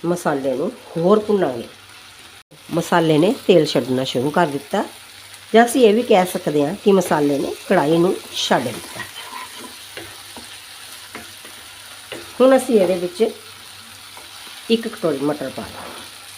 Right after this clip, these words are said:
ਮਟਰਾਂ ਨੂੰ ਅਸੀਂ ਦੋ ਮਿੰਟ ਫੁੱਲ ਫਲੇਮ 'ਤੇ ਇਸੇ ਤਰ੍ਹਾਂ ਹੀ ਭੁੰਨਾਂਗੇ।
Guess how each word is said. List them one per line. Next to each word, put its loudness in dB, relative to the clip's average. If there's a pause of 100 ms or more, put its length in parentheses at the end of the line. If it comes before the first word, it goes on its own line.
(3000)
ਮਟਰਾਂ 2
ਨੂੰ 4
ਅਸੀਂ -4 (320)
ਦੋ 6
ਮਿੰਟ 4 (760)
ਫੁੱਲ 6
ਫਲੇਮ 0 (120)
'ਤੇ -6 (960)
ਇਸੇ 4
ਤਰ੍ਹਾਂ 2
ਹੀ -4
ਭੁੰਨਾਂਗੇ। -6